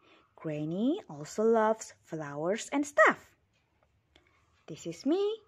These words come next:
and my granny. And this is how to go to Granny's house.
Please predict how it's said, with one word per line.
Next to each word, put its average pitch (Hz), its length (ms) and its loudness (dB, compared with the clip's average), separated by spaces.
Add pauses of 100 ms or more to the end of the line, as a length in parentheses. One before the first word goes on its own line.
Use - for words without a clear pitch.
(840)
and 147 160 -12
my 208 100 -4
granny. 285 480 2 (1120)
And 175 680 -4
this 311 160 2
is 440 160 4
how 349 420 6
to 339 180 -2
go 269 260 8
to 277 160 -4
Granny's 185 460 -6
house. - 1040 0